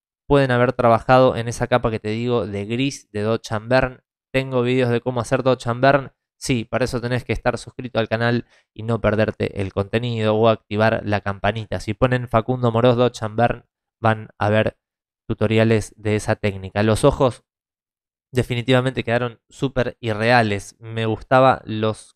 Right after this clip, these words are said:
que ya tenía ella. No entiendo por qué saturaron eso. Y la piel también cambió bastante de color, lo cual no embellece la imagen, todo lo contrario. Además de que la textura quedó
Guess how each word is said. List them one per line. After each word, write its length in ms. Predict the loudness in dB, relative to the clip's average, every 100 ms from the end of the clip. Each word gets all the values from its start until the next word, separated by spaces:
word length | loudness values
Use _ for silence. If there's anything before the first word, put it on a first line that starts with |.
| -14
que 80 | -4
ya 160 | -4
tenía 480 | -2 -4 -2 -4 -6 -6
ella. 420 | -4 -4 -10 -12 _ _ _ _
No 100 | -6
entiendo 460 | -6 -2 -4 -2 -2
por 160 | -2 0
qué 260 | 0 0
saturaron 720 | -4 -6 -4 0 0 0 -6 -6
eso. 420 | -6 -6 -12 -14
Y 160 | -12 -4
la 140 | -4
piel 480 | -2 0 0 -2 -8 _ _ -14
también 460 | -12 -6 -6 -6 -8
cambió 300 | -6 -2 0
bastante 420 | 0 -4 -4 -2
de 140 | -2
color, 420 | 0 2 2 0
lo 220 | -4 -4 0
cual 380 | 2 2 0 _ _ _ -14
no 400 | -2 0 -2 _ _ _ _ -10
embellece 600 | -6 -2 0 0 -2 -2
la 120 | -2
imagen, 480 | 0 -2 -2 -12 -10 2
todo 240 | 4 4
lo 160 | 2 -4
contrario. 720 | -10 -4 0 0 -4 -12 -14 _ _ _ -8
Además 440 | -2 0 0 0
de 120 | 0 -2
que 140 | -2
la 120 | -2
textura 580 | -2 -6 -6 -2 2 2
quedó 800 | 2 0 2 4 2 0 -2 -4